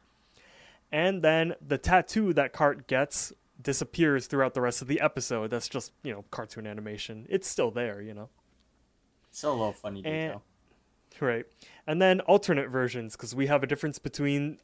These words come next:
Speaker 1: the American version and the British version. So, in America,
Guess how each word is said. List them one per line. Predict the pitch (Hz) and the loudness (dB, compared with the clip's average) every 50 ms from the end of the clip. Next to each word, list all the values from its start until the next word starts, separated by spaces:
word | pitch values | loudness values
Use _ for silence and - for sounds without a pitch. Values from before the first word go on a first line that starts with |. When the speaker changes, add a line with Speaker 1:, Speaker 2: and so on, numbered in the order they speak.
| _ _ 143 | _ _ -10
Speaker 1:
the | 120 131 127 | -6 -4 -4
American | 127 139 151 170 185 175 - 185 175 | 0 4 6 6 6 6 4 -2 0
version | 156 170 170 160 170 170 - | 2 2 2 2 0 -6 -4
and | - 139 135 135 139 139 131 | -2 2 2 2 2 2 2
the | 135 135 131 131 139 - - _ - | 2 2 2 2 0 -4 -8 _ -12
British | 123 123 151 147 131 - - | 0 0 2 2 2 -2 -4
version. | 120 123 117 110 110 107 104 107 107 _ _ _ _ _ _ _ _ _ _ _ | -4 -4 -4 -4 -8 -12 -14 -14 -18 _ _ _ _ _ _ _ _ _ _ _
So, | - - - 131 113 107 104 _ _ _ _ _ _ _ _ _ _ _ _ _ _ _ _ _ _ _ _ _ - _ _ _ _ _ _ _ _ _ _ _ _ - | -16 -8 -6 -4 -4 -6 -8 _ _ _ _ _ _ _ _ _ _ _ _ _ _ _ _ _ _ _ _ _ -20 _ _ _ _ _ _ _ _ _ _ _ _ -2
in | 151 156 170 175 180 185 - | 0 0 2 2 0 -2 -2
America, | - 139 139 151 160 143 131 - 131 120 113 113 110 | -2 0 2 4 4 4 2 2 -2 -4 -4 -4 -8